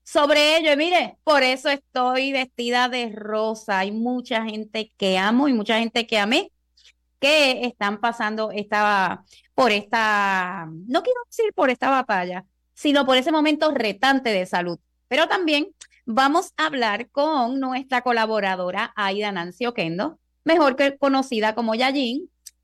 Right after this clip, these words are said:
y en un momento con Yayín nos va a estar hablando sobre otro tema <laughs> calientito, importante y que muchas veces,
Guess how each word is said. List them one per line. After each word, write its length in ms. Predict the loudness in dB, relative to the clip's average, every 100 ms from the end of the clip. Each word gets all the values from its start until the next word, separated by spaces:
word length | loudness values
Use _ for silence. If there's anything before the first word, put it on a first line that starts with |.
| -4
y 500 | 0 2 2 0 -2
en 360 | -2 0 -2 -6 _ 0
un 180 | 2
momento 480 | 2 2 0 -2 -4
con 160 | -4 -2
Yayín 320 | -2 -2 -4
nos 140 | -4
va 100 | -4
a 40 | -4
estar 180 | 0 0
hablando 400 | 2 0 0 -2
sobre 280 | -2 0
otro 220 | 0 0 -2
tema 460 | 0 0 -2 -4 -6 -6 -4 -6
<laughs> 360 | -6 -20 _
calientito, 760 | -2 0 2 0 -4 0 2 0 -6 _ _ -2
importante 1080 | 2 2 4 4 4 0 2 2 2 0 0 -2
y 120 | -4
que 160 | -2
muchas 440 | -2 -4 -2 -2 0
veces, 680 | 0 0 -2 -8 -8 -12